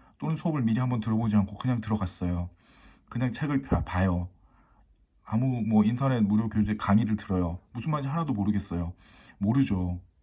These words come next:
왜? 머리가 나빠서? 아니면 내가 이해력이 부족해서? 아니에요. 안 해봤으니까 모른 거예요. 당연하죠. 고기도 먹어본 놈이 잘 먹는다고, 먹어본 사람이 잘 먹는다고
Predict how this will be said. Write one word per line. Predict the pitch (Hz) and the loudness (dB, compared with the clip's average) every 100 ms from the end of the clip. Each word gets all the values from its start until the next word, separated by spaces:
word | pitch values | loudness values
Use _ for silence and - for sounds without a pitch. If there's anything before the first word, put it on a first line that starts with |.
| _ | _
왜? | 95 92 87 - _ _ _ _ _ _ _ _ _ | -2 -2 -2 -8 _ _ _ _ _ _ _ _ _
머리가 | 95 117 143 | -2 2 2
나빠서? | 135 104 101 98 151 165 _ _ _ | 2 0 -2 -4 -6 -10 _ _ _
아니면 | 101 110 | 0 4
내가 | 101 98 | 4 4
이해력이 | 98 131 143 127 107 | 4 4 4 0 -4
부족해서? | - 104 107 104 | -6 -6 -6 -4
아니에요. | 95 120 165 139 143 110 90 - _ _ _ _ _ _ | -4 -4 -4 -6 -6 -6 -8 -14 _ _ _ _ _ _
안 | - 98 | -4 0
해봤으니까 | 151 160 - 135 123 107 | 0 0 -4 -4 -2 0
모른 | 90 101 135 | 0 0 0
거예요. | 107 87 82 85 90 87 - _ | -2 -2 -4 -6 -8 -10 -14 _
당연하죠. | - 131 165 147 104 98 104 90 - - - - - | -8 -4 -2 -4 -2 0 0 0 -8 -20 -20 -20 -20
고기도 | - 113 131 160 110 110 113 92 | -2 0 2 0 2 2 2 0
먹어본 | 90 107 131 123 123 | 0 0 -2 -2 -2
놈이 | 110 101 | 0 0
잘 | 101 90 | 0 0
먹는다고, | 101 101 95 87 85 87 92 - _ | 2 2 0 -4 -4 -4 -6 -12 _
먹어본 | 98 98 101 107 110 | -10 -6 -2 0 0
사람이 | 104 - 156 143 | 0 -2 -4 -2
잘 | 92 | 2
먹는다고 | 98 104 - 110 95 104 160 | 4 4 2 0 0 0 -2